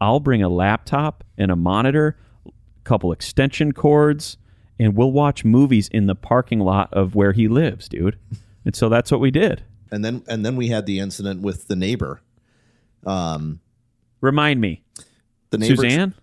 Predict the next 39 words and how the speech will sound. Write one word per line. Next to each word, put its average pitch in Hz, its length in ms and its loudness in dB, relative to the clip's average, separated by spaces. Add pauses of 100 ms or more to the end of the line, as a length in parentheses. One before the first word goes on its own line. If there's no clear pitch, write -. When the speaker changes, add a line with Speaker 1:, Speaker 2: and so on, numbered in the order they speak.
Speaker 2:
the 104 80 -4
neighbor, 120 300 -2 (300)
<laughs> - 320 -14 (360)
no, 147 100 -10 (600)
uh, 143 140 -4 (180)
that 147 220 -4
was 127 160 -2
another 113 280 -2
one. 90 220 -4
But 98 280 -4 (440)
no, 135 300 0
my 110 180 -2
na-, 123 280 -2
my 117 160 -2
neighbor 117 260 -2
right 107 200 0
next 101 280 -6
door. 92 400 -2 (360)
Um, 85 600 -4 (460)
'cause 110 240 -2
how 123 160 -2
we 117 100 -2
set 113 260 -2
it 107 80 -2
up 131 220 -2
was 85 400 -4
we, 98 260 -6 (120)
we, 101 220 -6 (220)
the 98 240 -6
whole 110 160 -2
thing 101 280 -4
was, 85 160 -4
like, 78 180 -8
off 92 180 -6
my 90 140 -4
tailgate, 82 480 -6
off 85 180 -8
my 82 120 -8
truck, - 420 -8